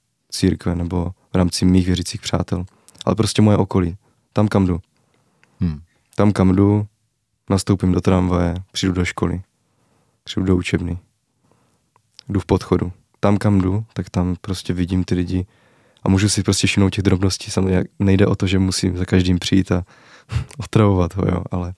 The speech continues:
Speaker 1: když se mi naskytne nějaká příležitost, nebo když si mluvím s nějakým člověkem, kterého třeba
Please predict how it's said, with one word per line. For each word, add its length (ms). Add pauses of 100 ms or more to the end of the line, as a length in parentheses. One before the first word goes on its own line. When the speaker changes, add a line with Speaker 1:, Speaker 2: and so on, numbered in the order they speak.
(1120)
Speaker 1:
když 180
se 80
mi 80
naskytne 400
nějaká 600 (160)
příležitost, 640
nebo 300 (340)
když 160
si 160
mluvím 200
s 40
nějakým 240
člověkem, 340
kterého 220
třeba 280